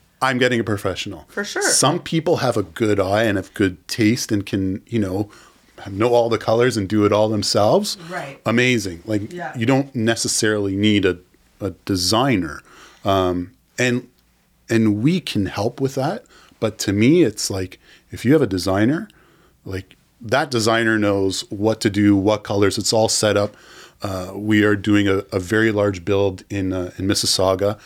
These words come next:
Speaker 1: and the cr-, and the designer has a binder that thick. And it is detailed as to where
Speaker 2: Oh, they,
Speaker 1: you
Speaker 2: they are worth the money.
Speaker 1: They
Speaker 2: If
Speaker 1: are
Speaker 2: you have
Speaker 1: worth
Speaker 2: someone
Speaker 1: the
Speaker 2: good.
Speaker 1: money.
Speaker 2: Yeah,
Speaker 1: Yes,
Speaker 2: for sure.
Speaker 1: a hundred percent, and can answer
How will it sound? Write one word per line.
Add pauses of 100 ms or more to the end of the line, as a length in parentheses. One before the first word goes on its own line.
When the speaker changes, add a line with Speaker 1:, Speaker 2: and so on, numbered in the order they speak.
(320)
Speaker 1:
and
the
cr-,
and
the
designer
has (140)
a
binder
that
thick. (480)
And (180)
it
is (240)
detailed
as
to (380)
where
Speaker 2:
Oh,
they,
Speaker 1:
you (120)
Speaker 2:
they
are
worth
the
money.
Speaker 1:
They
Speaker 2:
If
Speaker 1:
are
Speaker 2:
you
have
Speaker 1:
worth
Speaker 2:
someone
Speaker 1:
the
Speaker 2:
good.
Speaker 1:
money.
Speaker 2:
Yeah,
Speaker 1:
Yes,
Speaker 2:
for
sure.
Speaker 1:
a
hundred
percent,
and
can
answer